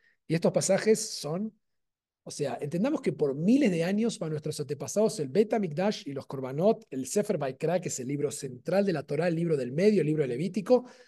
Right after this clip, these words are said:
era una institución, no, no era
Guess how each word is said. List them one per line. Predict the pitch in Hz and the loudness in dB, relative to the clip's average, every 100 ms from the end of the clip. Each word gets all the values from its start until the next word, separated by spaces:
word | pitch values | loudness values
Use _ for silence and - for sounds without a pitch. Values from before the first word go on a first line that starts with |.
| _ _ _ - | _ _ _ 2
era | 226 320 | 6 6
una | 277 | 6
institución, | 175 - 151 147 - 151 156 170 208 233 - _ _ _ _ _ - | 2 -2 -6 -8 -8 0 2 4 2 -2 -8 _ _ _ _ _ -6
no, | 143 - | -6 2
no | 180 | 4
era | 208 - - | 4 2 -10